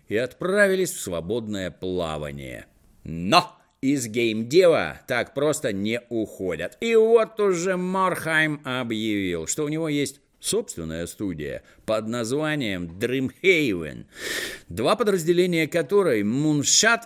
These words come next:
и Secret Door, будут заниматься непосредственно разработкой игр. На идею Майка подтолкнули бывшие коллеги из Blizzard, Джейсон Чейз и Дастин Браудер, обои два матерые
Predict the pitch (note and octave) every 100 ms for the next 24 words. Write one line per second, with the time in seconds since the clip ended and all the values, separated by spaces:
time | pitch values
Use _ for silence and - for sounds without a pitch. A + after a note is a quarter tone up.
0 | - C3 B2+ - - B2+ A#2+ A#2+ B2 A#2
1 | F#2+ D#2+ F#2+ C#4 A#3 D#3 B2 B2+ D#3+ F3
2 | C3+ G#2+ F#2+ - - C3 G#3 - F3+ F3
3 | F3+ E3+ - G2+ F2 D#2+ D#2 F#2+ A2 -
4 | G2+ F2+ - - F2+ D#2+ C#2 - - -
5 | C3 C3 B2 C#3 D3 A3 A#3 A3 G3 F3+
6 | D#3 F3 E3 - C#3+ - C3+ - C3 B2
7 | G3+ A#3 G#3 F3+ D#3 F#2+ D3+ D#3 - D3+
8 | - F2 E2+ G#2+ G2+ G2 G2 F#2 F2 D2+
9 | D#2 F2+ F#2 E2+ D#2+ D#2+ - E2+ G#2 D3
10 | B2+ G#2+ F#2+ F2 - A3 G3+ - G#2+ D#2+
11 | G2 C3+ - B2+ A#2+ G2+ F2+ G#2+ G2 F2
12 | E2+ D2+ D#2 C2 - G#2 B2 C#3 D#3+ D3+
13 | C#3 D#3 F#3 F3 - F#2+ F#2 - D3+ D3+
14 | D3 C#3